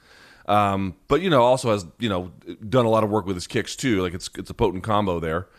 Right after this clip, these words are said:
Uh, can't use any of that, so a, a bunch of his weapons are taken away. He has to m-, the weight I think he can make, because remember, he was willing to go down into the seventies, like, one seventy-seven, to get a, uh, like, a catchweight fight with Saint Pierre. So I think he can,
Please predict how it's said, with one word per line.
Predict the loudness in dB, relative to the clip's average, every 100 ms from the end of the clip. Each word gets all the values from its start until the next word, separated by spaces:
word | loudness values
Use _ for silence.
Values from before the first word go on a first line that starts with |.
| -20 -20 _ _ _ -2
Uh, | 2 2 2
can't | 0 0
use | 2 2
any | 2 2
of |
that, | 2 2 0
so | 0 -2
a, | -2
a | -2
bunch | 0 0
of |
his | 0
weapons | 2 2 0
are | -4
taken | -2 -2 0
away. | 0 0 0 -2 -6 _ _ -2
He |
has | -2
to | 0
m-, | -4 -4 _
the | 0 2
weight | 6 4 4
I | 0
think | 0 -2
he | -2
can | 0 0
make, | 2 0 0
because | -2 -2
remember, | 0 0
he | 0
was | -2 0
willing | 2 2
to |
go | 4 4
down | 4 4
into | 0 -4
the | -6
seventies, | 0 2 2 2 0 -2
like, | -2
one | -2 0
seventy-seven, | 0 0 0 2 0 0
to | 0
get | -2 -2
a, | -8 -10 -2
uh, | 0 2
like, | 0 -4
a |
catchweight | -2 -2 0 -2
fight | 2 0 0 -10 -20 -10
with | -4
Saint | -2 -2
Pierre. | 0 4 4
So | 2 2
I |
think | 0 -2
he | -6
can, | -4